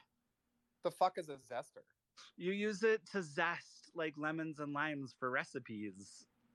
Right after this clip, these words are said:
Speaker 2: So it's
Speaker 1: Oh.
Speaker 2: like a, a
Speaker 1: Like a,
Speaker 2: grater for,
Speaker 1: like a
Speaker 2: like,
Speaker 1: cheese grater?
Speaker 2: Yeah, kind of like that.
Speaker 1: Okay.
Speaker 2: But it's,
Speaker 1: Okay.
Speaker 2: it's got
Speaker 1: A
Speaker 2: much
Speaker 1: smaller
Speaker 2: more.
Speaker 1: one.
Speaker 2: Um, so that's one,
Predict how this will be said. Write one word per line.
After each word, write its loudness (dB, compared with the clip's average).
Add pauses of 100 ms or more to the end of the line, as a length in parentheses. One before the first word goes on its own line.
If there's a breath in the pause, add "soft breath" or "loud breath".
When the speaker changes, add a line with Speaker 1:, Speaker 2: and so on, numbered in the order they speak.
(240)
Speaker 2:
So 4
it's 0
Speaker 1:
Oh. -
Speaker 2:
like 4
a, 0 (200)
a -4 (200)
Speaker 1:
Like 0
a, -2
Speaker 2:
grater -4 (260)
for, -2
Speaker 1:
like 4
a -4
Speaker 2:
like, -
Speaker 1:
cheese -12
grater? -2 (440)
Speaker 2:
Yeah, 2 (100)
kind -4
of -2
like 0
that. 2
Speaker 1:
Okay. -8 (100)
Speaker 2:
But -20 (140)
it's, -8 (600)
Speaker 1:
Okay. 0
Speaker 2:
it's -4 (100)
got 4
Speaker 1:
A -4
Speaker 2:
much -4
Speaker 1:
smaller 4
Speaker 2:
more. -2
Speaker 1:
one. -16 (1400)
Speaker 2:
Um, 0 (140)
so -6
that's 0
one, -2